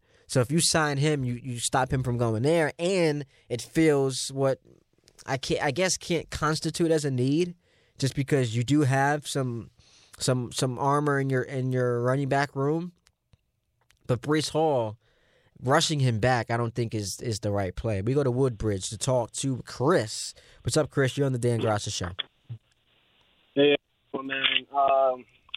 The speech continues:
Speaker 2: listen, I just wanna call about the Knicks 'cause I'm kinda worried about them. Uh,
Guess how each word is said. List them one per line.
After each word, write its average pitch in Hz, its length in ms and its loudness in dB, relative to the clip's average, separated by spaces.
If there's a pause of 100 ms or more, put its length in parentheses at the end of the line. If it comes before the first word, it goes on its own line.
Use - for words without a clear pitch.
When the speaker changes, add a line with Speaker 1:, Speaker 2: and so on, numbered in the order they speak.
(1120)
Speaker 2:
listen, 135 340 4
I 135 120 4
just 175 200 4
wanna 175 240 4
call 160 220 4
about 135 240 2
the 117 60 2
Knicks 131 360 4
'cause 117 140 -2
I'm 123 160 2
kinda 143 280 2
worried 135 300 4
about 117 300 2
them. 110 540 0 (120)
Uh, 113 600 4